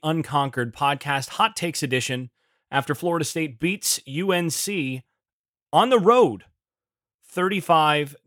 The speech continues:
to twenty-five, in a game that really didn't feel even that close. This was a game that Florida State dominated,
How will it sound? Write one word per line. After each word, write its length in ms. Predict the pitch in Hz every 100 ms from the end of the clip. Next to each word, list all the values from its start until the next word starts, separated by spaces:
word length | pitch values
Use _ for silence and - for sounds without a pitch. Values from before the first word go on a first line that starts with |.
| _
to 160 | - 160
twenty-five, 800 | - 165 170 143 127 113 110 120
in 60 |
a 40 | 117
game 320 | 139 196 160
that 140 | 117 -
really 520 | 117 214 196 113 101 110
didn't 340 | 107 147 175 _
feel 260 | 156 160 156
even 240 | 147 131
that 220 | 117 131 -
close. 560 | 143 160 90 - - _ _ _ _ _ _ _ _ _ _
This 120 | 127 196
was 140 | 170
a 20 |
game 240 | 151 143 135
that 180 | 120 _ _ _ _ _ _ _ _ _ _ _ _ _
Florida 260 | 151 226 170
State 420 | - 151 180 _ _ _ -
dominated, 720 | 117 120 175 147 110 98 98